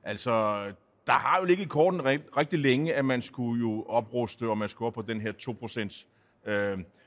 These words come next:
målsætning, som man jo for lang tid siden har blevet enige om med sine nato-partnere, om man skulle op på. Men det er jo begivenhederne, der har fået det her til at, at blive fremskyndet, og, øh, det ligner jo,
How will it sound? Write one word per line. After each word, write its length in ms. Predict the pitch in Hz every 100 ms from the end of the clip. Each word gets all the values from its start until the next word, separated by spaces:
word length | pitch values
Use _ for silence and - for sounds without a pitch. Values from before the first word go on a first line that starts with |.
| _ 107
målsætning, 720 | 127 131 - 120 127 117 104
som 180 | 120 107
man 100 | 104
jo 120 | 98
for 160 | 87
lang 320 | 95 139 156 -
tid 260 | 151 139
siden 320 | - 123 127
har 240 | 113 110 101
blevet 280 | 104 98 110
enige 340 | 131 123 -
om 160 | 113 113
med 220 | 110 104
sine 240 | - 104
nato-partnere, 560 | 95 120 139 127 110 110
om 60 |
man 140 | 120 110
skulle 240 | 110 110
op 100 | 120
på. 240 | 135 135 131 - - - -
Men 160 | - 127
det 60 |
er 40 | 139
jo 60 |
begivenhederne, 760 | 127 135 170 175 156 135 127 117
der 140 | 123
har 160 | 110 113
fået 380 | - 123 113 104
det 120 | 123
her 140 | 135
til 360 | 127 - 120 120 - _ _ _ -
at, 320 | 117 107 104
at 80 | 101
blive 120 | 110
fremskyndet, 720 | - 113 139 - 151 127 117 120
og, 340 | 117 113 113
øh, 240 | 110 107 101 - _ _ _ _ -
det 120 | 120
ligner 340 | 127 160 220
jo, 220 | 220 147